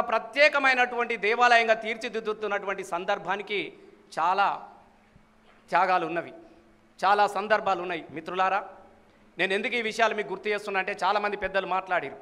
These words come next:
రేపు వినోద్ అన్న చెప్తాడు, కేటీఆర్ అన్న చెప్తాడు మనం ఎట్లుండాలో. కానీ నేను ఒక ముచ్చట మీకు యాద్ చేస్తా ఉన్నా. మా తమ్ముడు అంత గొప్ప పాట పాడినప్పుడు చాలామంది "కొంతమందే కొడుతుర్రు అన్న" అన్నాడు. ఆ కొంతమంది ఎందుకు కొట్టాలి,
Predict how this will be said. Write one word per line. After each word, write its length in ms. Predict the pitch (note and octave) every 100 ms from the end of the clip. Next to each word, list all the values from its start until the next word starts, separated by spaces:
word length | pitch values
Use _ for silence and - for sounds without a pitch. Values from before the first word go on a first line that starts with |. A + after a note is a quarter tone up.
| - - - _ _ -
రేపు 160 | F3 F3+ F3
వినోద్ 240 | G#3+ A3
అన్న 120 | A3 G#3
చెప్తాడు, 320 | G#3+ B3 G#3+ - - - - _ _ -
కేటీఆర్ 400 | F#3+ A3+ A#3 A3
అన్న 120 | A3+ G#3
చెప్తాడు 320 | A3+ A#3+ A#3+ A3
మనం 140 | G#3+ G3+
ఎట్లుండాలో. 460 | G#3 G#3+ F#3+ D3+ C3+ - -
కానీ 160 | C4+ B3+
నేను 160 | B3+ D4+ D#4
ఒక 100 | C4
ముచ్చట 240 | B3 B3 A3+
మీకు 120 | G#3+ G3+
యాద్ 160 | G3+ F#3+
చేస్తా 180 | F#3+ E3+ D3
ఉన్నా. 120 | B2+ - - _ G#3
మా 40 | A3+
తమ్ముడు 260 | A#3+ C4 B3+
అంత 140 | A#3+ G#3 A#3
గొప్ప 120 | A#3 B3+
పాట 140 | A#3 A#3 A#3
పాడినప్పుడు 440 | A3+ A3 - A3+ G#3 G#3+ - -
చాలామంది 440 | A3+ C4 B3+ B3 A#3+ A#3+ -
"కొంతమందే 400 | B3 C#4 C4+ C4 B3
కొడుతుర్రు 320 | A#3+ A#3+ A3+ G#3
అన్న" 100 | G#3 A3
అన్నాడు. 220 | F3 C#3 - - - -
ఆ 20 | F3+ G#3
కొంతమంది 400 | G#3 A#3 A#3 A#3
ఎందుకు 260 | A3 G#3+ A3
కొట్టాలి, 300 | A3 G#3+